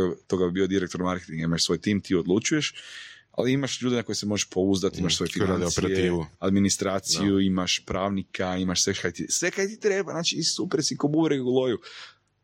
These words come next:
Speaker 1: Ono, ko da te neko bacio iz aviona u pustinju, brate, snađi se.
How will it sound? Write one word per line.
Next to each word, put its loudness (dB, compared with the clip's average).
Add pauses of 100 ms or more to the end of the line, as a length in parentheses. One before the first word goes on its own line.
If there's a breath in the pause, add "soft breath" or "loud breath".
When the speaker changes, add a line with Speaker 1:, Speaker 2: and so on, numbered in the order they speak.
(140)
Speaker 1:
Ono, 0
ko 2
da 4
te -2
neko -2
bacio 0
iz 0
aviona 2
u -2
pustinju, 0 (800)
brate, 0
snađi -6
se. -4